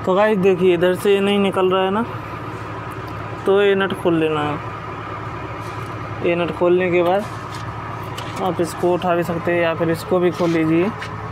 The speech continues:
इधर से ऊंचा हो जाएगा फिर। चलिए, मैं खोल के आपको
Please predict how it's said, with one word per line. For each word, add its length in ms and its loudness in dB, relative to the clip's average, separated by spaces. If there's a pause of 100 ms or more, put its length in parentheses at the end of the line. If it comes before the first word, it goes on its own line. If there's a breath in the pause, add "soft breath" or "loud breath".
(640)
इधर 180 2
से 180 4
ऊंचा 240 2
हो 160 4
जाएगा 280 4
फिर। 200 -2 (1800)
चलिए, 220 2
मैं 100 0
खोल 240 2
के 60 2
आपको 320 2